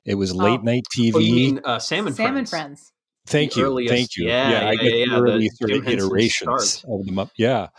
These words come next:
Speaker 1: yeah,
Speaker 3: Yeah.
Speaker 1: and it was a college, sort of the, it was,
Speaker 3: Yeah, it
Speaker 1: uh,
Speaker 3: was just
Speaker 1: marketed for a college crowd,
Speaker 3: it,
Speaker 1: and
Speaker 3: it was
Speaker 1: just
Speaker 3: just late night comedy. It was like
Speaker 1: Yeah,
Speaker 3: sketch
Speaker 1: so
Speaker 3: comedy,
Speaker 1: cool.
Speaker 3: essentially, and it was,
Speaker 1: Yeah.
Speaker 3: you know,
Speaker 1: Johnny Carson,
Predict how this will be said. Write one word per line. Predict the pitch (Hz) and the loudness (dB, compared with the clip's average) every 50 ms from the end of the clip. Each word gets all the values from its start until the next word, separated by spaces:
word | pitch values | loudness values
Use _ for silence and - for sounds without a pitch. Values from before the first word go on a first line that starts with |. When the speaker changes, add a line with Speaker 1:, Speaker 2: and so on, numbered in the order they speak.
| - _ - | -20 _ -2
Speaker 1:
yeah, | 131 123 127 123 | 0 2 2 2
Speaker 3:
Yeah. | 117 | 2
Speaker 1:
and | 107 110 117 | 0 0 0
it | |
was | 113 110 110 104 - - - - | 0 0 -2 -2 -4 -8 -8 -6
a | 104 | -6
college, | - - - 123 120 123 120 113 113 - | -4 -2 0 2 2 2 2 0 -2 -6
sort | - - - - 123 110 107 | -8 -6 -2 0 0 0 2
of | 104 | 2
the, | 101 101 101 | 2 2 2
it | 98 127 | 0 -2
was, | 120 101 98 98 98 107 - - 139 147 135 135 170 - _ _ - - | -2 -2 -2 -4 -6 -10 -14 -14 -14 -14 -14 -18 -18 -20 _ _ -16 -12
Speaker 3:
Yeah, | - - - 117 | -8 -6 -4 -2
it | |
Speaker 1:
uh, | |
Speaker 3:
was | 110 - 117 | -2 -2 -2
just | - - 107 | -2 -2 -2
Speaker 1:
marketed | 117 - - 117 110 101 - | -2 -2 -2 -6 -6 -6 -4
for | - 101 | -4 -4
a | - | -2
college | - - 110 104 117 107 - | 0 0 0 0 0 -2 -4
crowd, | - - 131 123 135 135 131 131 131 131 127 123 120 110 - _ _ - - _ _ - | -4 -4 -2 0 0 2 2 2 2 2 0 -2 -4 -10 -12 _ _ -20 -20 _ _ -4
Speaker 3:
it, | - - - | -2 0 0
Speaker 1:
and | - 98 | 2 2
Speaker 3:
it | 233 254 | 2 2
was | 330 - | 2 0
Speaker 1:
just | - | 0
Speaker 3:
just | - 277 - - | -2 -4 -4 -2
late | 143 147 175 170 151 | 0 0 0 0 0
night | 196 214 233 233 226 | -2 -2 -2 -2 -2
comedy. | - - 170 156 185 240 269 220 147 113 113 | -4 -4 -4 -2 -2 -2 -4 -4 -4 -6 -6
It | 120 - | -6 -4
was | 151 151 139 131 | -2 -2 -2 0
like | 135 131 | 2 2
Speaker 1:
Yeah, | 147 170 180 | 2 2 2
Speaker 3:
sketch | 151 - - _ - - - - | 0 -2 -6 _ -14 -16 -12 -6
Speaker 1:
so | - - | -2 2
Speaker 3:
comedy, | 156 139 117 101 160 | 2 2 2 2 0
Speaker 1:
cool. | 165 175 147 104 - | 0 0 0 -2 -4
Speaker 3:
essentially, | 110 107 104 - 120 107 104 101 101 110 - | -6 -6 -6 -4 -4 -2 -2 -2 -2 -2 -4
and | 117 113 | -4 -4
it | 120 - | -2 -2
was, | 123 123 120 120 120 117 113 - - _ - 120 - - | 0 2 2 2 0 -2 -4 -6 -8 _ -12 -8 -6 -6
Speaker 1:
Yeah. | - - - - | -6 -6 -6 -6
Speaker 3:
you | 139 139 135 | -2 0 2
know, | 131 120 120 | 2 2 2
Speaker 1:
Johnny | 117 117 131 147 | 2 2 2 0
Carson, | 135 - - 143 151 147 - - 160 147 147 151 156 165 | -2 0 0 2 2 2 0 -2 -2 -2 -2 -4 -4 -6